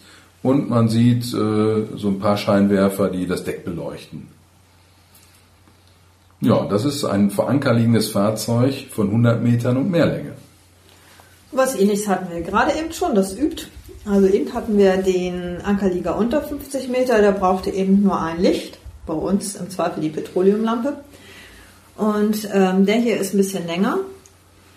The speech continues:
Speaker 2: Ähm, ab fünfzig Meter braucht man zwei Ankerlichter und ab hundert Meter dann zusätzlich das, die Decksbeleuchtung. Ja, und das ist das, was man sieht auf dem Bild. Ein großes Schiff mit zwei Lichtern, Decksbeleuchtung über hundert Meter.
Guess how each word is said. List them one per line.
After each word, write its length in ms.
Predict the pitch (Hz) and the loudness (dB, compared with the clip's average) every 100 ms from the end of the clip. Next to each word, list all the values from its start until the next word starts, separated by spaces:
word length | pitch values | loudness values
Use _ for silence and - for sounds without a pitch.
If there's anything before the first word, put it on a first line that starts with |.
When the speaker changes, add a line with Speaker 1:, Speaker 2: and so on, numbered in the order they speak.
| _ _ _ _ _ - | _ _ _ _ _ -6
Speaker 2:
Ähm, 560 | 214 208 202 202 202 202 - | 0 6 8 8 6 2 -2
ab 240 | 226 240 | -2 -2
fünfzig 480 | - 302 - 269 269 | -2 -2 -2 -6 -2
Meter 300 | 240 240 240 | 2 2 2
braucht 300 | 202 196 202 | 2 2 2
man 240 | 208 180 196 | 0 0 0
zwei 340 | - 233 320 | 0 -2 0
Ankerlichter 640 | 254 254 247 247 240 226 | -2 0 2 2 0 -4
und 80 | 185 | -4
ab 140 | 180 185 | -6 -4
hundert 320 | 247 262 226 | -2 0 2
Meter 300 | 220 214 208 | 2 2 2
dann 220 | 202 190 190 | 2 4 2
zusätzlich 880 | 214 196 185 185 185 185 190 - - | 2 4 4 2 -2 -2 -4 -10 -2
das, 720 | 190 175 175 175 - - - - - - - | 0 2 0 -4 -6 -8 -10 -14 -20 -12 0
die 100 | 208 | 2
Decksbeleuchtung. 840 | 180 - - 131 131 - - 151 - - - - - - - - - - - - | 2 0 -8 -8 -8 -10 -8 -8 -10 -16 -20 -20 -20 -20 -20 -18 -18 -18 -14 -4
Ja, 200 | 170 147 | -4 -2
und 100 | 202 | -6
das 160 | 185 196 | -4 -4
ist 160 | 226 - | -4 -6
das, 160 | 202 | -2
was 160 | 196 196 | -2 2
man 140 | 190 | 4
sieht 140 | 208 - | 4 2
auf 140 | 233 | 0
dem 160 | 240 220 | 0 2
Bild. 420 | 220 220 226 - | 2 0 -2 -4
Ein 220 | 185 180 | -4 -2
großes 360 | 185 202 196 190 | 4 4 4 2
Schiff 380 | 202 202 - | 4 2 0
mit 280 | 190 175 180 | -4 -2 -4
zwei 300 | - - 180 | -6 0 2
Lichtern, 500 | 185 190 190 180 196 | 4 0 -2 0 0
Decksbeleuchtung 880 | 180 160 - 165 170 - 185 190 - | 0 -6 -6 -4 -4 -4 -4 -4 -4
über 220 | 208 185 185 | 0 4 4
hundert 260 | 175 190 | 2 2
Meter. 240 | 160 131 | 2 0